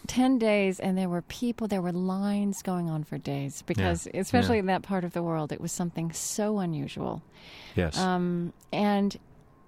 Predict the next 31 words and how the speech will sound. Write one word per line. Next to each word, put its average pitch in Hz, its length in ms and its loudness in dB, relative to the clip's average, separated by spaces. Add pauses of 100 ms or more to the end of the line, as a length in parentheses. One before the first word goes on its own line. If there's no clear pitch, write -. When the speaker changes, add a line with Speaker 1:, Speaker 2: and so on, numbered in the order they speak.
Speaker 1:
and 254 160 6
I, 269 220 4
and 254 100 4
I 277 60 4
will 302 240 2
also 392 260 0
say 196 300 2
that, 185 180 0
you 254 60 4
know, 277 80 4
it - 20 2
was, 285 120 -2
it - 120 -4
was, 269 180 0
it 269 200 0
was 262 160 2
kind 277 400 2
of 339 100 2
a 302 140 2 (300)
strange 226 540 2
story 196 400 0
that 175 180 -2
the - 160 -4
East 190 140 -2
German 180 320 0
government 160 460 -2
was 160 180 -4
allowing 190 540 0
something - 400 -8
like 82 220 -8
this. - 380 -6